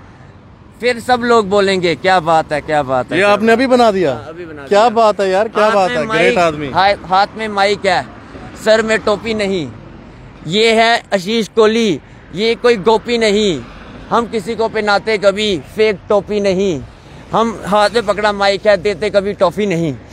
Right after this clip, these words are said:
Speaker 2: Very good, बहुत अच्छा, well done।
Speaker 1: Thank you,
Speaker 2: चलो,
Speaker 1: sir।
Speaker 2: शाबाश, और rap बनाओ,
Speaker 1: Thank you।
Speaker 2: शाबाश। देखो जी, rapper मिल गए रास्ते में,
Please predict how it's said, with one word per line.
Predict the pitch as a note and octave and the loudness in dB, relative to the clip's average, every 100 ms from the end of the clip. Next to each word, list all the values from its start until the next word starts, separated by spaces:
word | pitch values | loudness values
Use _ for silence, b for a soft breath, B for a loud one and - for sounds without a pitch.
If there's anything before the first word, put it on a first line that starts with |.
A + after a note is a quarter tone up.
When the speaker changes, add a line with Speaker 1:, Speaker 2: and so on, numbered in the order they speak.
| D3 | -8
Speaker 2:
Very | G#3+ F3+ F#3+ G#3 | 0 2 4 4
good, | F3+ D3+ | 4 2
बहुत | E3 A#3 | 2 2
अच्छा, | A#3 G3 D#3+ | 2 2 2
well | F3 G#3 | 2 2
done। | E3+ | 0
Speaker 1:
Thank | G#2+ - - C3+ C3 | -2 -16 -20 -20 -16
you, | C#3 | -2
Speaker 2:
चलो, | F#3+ F3+ | 2 2
Speaker 1:
sir। | D#3 | 4
Speaker 2:
शाबाश, | G3+ G3 G3 E3+ E3+ | 2 4 2 0 0
और | G#3+ A#3 | 2 4
rap | G#3+ F3 | 4 2
बनाओ, | D#3+ A#2+ | -2 -6
Speaker 1:
Thank | F#2+ - | -10 -18
you। | - | -4
Speaker 2:
शाबाश। | F3 E3 D3+ A#2+ | 0 2 2 0
देखो | E3+ D#3+ F3 | -2 -2 -2
जी, | B2+ - - - | -4 -10 -18 -2
rapper | E3+ F3+ G#3+ | 0 2 2
मिल | G3+ F#3+ | 0 2
गए | G3+ | 2
रास्ते | F#3 E3+ - | 2 2 0
में, | F#3 | -2